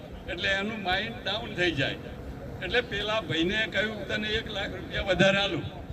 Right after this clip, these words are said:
પાંચના છ આલું." વાયા એટલે ફરી ગયો. અમારા પાસે તો અઢી લાખ રૂપિયા જ હતા, છ લાવવા ચોથી દેતા. એટલે બધા આગેવાનો નિરાશ થયા, નીચે ઉતર્યા,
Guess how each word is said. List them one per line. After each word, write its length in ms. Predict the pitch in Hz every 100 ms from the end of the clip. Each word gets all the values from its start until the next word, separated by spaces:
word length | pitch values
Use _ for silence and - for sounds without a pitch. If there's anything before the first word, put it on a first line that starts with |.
| - - -
પાંચના 340 | 170 190 208 202
છ 300 | 196 214 185
આલું." 240 | 151 101 - - - - - - - - - - -
વાયા 320 | 170 202 208 208
એટલે 200 | 170 -
ફરી 280 | - 202
ગયો. 160 | - 208
અમારા 260 | - 180 -
પાસે 220 | 208 -
તો 60 | 196
અઢી 220 | 151 170
લાખ 220 | 196 185
રૂપિયા 320 | 156 - 160
જ 100 | 185
હતા, 240 | 156 170 160
છ 80 |
લાવવા 440 | 180 190 180 185 214
ચોથી 360 | - 220 175
દેતા. 300 | 175 160 165 160 - - - - - - - -
એટલે 160 | - 147
બધા 300 | 143 143 180
આગેવાનો 580 | 214 208 202 208 214 214
નિરાશ 380 | 190 208 240 -
થયા, 240 | 151 143
નીચે 300 | 143 - -
ઉતર્યા, 440 | 214 170 165 131